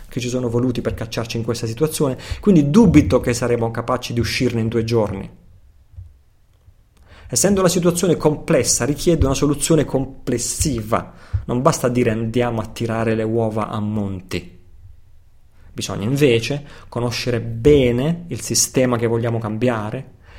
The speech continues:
ritirare il nostro consenso al sistema fraudolento che vogliamo cambiare e soprattutto unirci ad altre persone che stanno ritirando il proprio consenso a questo sistema fraudolento.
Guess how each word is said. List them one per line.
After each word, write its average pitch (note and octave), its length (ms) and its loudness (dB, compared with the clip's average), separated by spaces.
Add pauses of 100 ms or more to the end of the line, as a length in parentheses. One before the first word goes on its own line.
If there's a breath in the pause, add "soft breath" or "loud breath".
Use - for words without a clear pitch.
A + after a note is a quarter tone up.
(200 loud breath)
ritirare D#3 840 2
il B2+ 80 0
nostro B2 400 -4
consenso A#2 800 -2
al B2 140 -4
sistema A#2+ 680 0
fraudolento A#2+ 640 0
che G#2+ 80 -8
vogliamo A2+ 240 -2
cambiare A2+ 580 -2 (220 loud breath)
e D3 100 0
soprattutto E3 840 0
unirci F#3 840 4 (180)
ad C3+ 180 -2
altre F3 360 2
persone F#3+ 680 0
che D3+ 140 -2
stanno D3+ 420 0
ritirando D#3 500 2
il B2 100 2
proprio D3 340 0
consenso A#2+ 760 -4 (200 loud breath)
a A#2 100 -8
questo C3+ 260 2
sistema B2 380 -4
fraudolento. A2+ 880 -2